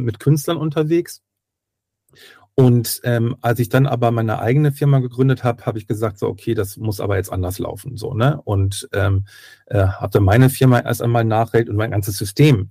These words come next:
ähm, nachhaltig ausgerichtet. Aber wie du gemerkt hast, hat sich nicht allzu viel verändert, weil mein, sag ich mal, negativer Impact ist relativ gering. Also ich berate, ähm, unsere Kunden. Wir haben noch ein nachhaltiges eigenes, ähm, ähm,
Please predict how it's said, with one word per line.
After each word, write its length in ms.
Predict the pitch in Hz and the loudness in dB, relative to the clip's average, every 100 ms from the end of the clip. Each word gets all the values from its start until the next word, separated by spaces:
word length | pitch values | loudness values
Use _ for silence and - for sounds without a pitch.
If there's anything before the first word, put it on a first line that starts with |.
| _ | _
ähm, 180 | 107 - | -10 -8
nachhaltig 500 | 104 101 101 95 98 | -4 -2 -2 -4 -6
ausgerichtet. 680 | - 98 - 92 107 170 170 _ - - _ _ _ - | -8 -8 -4 -2 -2 -4 -6 _ -20 -20 _ _ _ -4
Aber 240 | 107 104 | 0 0
wie 60 | 110 | 2
du 80 | |
gemerkt 320 | 117 113 127 135 | 4 4 4 2
hast, 160 | - | 0
hat 100 | 113 | -2
sich 140 | 120 113 | -2 -2
nicht 160 | 120 | 0
allzu 220 | 151 - | -2 -4
viel 180 | 98 117 | -4 -4
verändert, 460 | - 110 120 147 139 | -2 0 2 2 2
weil 100 | 113 | 0
mein, 460 | 107 117 131 139 - - | 0 2 2 0 -6 -8
sag 120 | 110 | -6
ich 100 | 113 | -2
mal, 200 | 113 110 | -2 -4
negativer 640 | 104 123 131 - 113 113 | -2 0 0 0 -2 -2
Impact 360 | 127 131 123 - | -2 -2 -2 -4
ist 160 | 101 | -4
relativ 340 | 113 113 104 - | -4 -4 -6 -6
gering. 300 | 101 127 160 | -2 0 0
Also 160 | 101 | -4
ich 180 | 107 - | -12 -6
berate, 680 | 95 95 95 147 160 165 165 _ | -4 -2 -2 -2 -2 -6 -8 _
ähm, 460 | 113 110 107 107 113 151 - _ | -8 -8 -10 -14 -18 -20 -20 _
unsere 300 | 117 104 104 | -2 0 0
Kunden. 520 | 95 139 165 156 170 - - _ - | 2 2 2 2 -2 -6 -20 _ -8
Wir 120 | 101 | -2
haben 140 | 120 120 | 0 0
noch 140 | 104 | 0
ein 80 | 107 | 0
nachhaltiges 720 | 104 135 139 113 113 110 - | 2 2 0 -2 -2 -6 -6
eigenes, 640 | 107 113 117 113 104 - 110 | -2 -2 0 0 0 -2 -4
ähm, 400 | 101 98 98 98 | 0 0 -2 -6
ähm, 300 | 95 95 98 | -6 -6 -6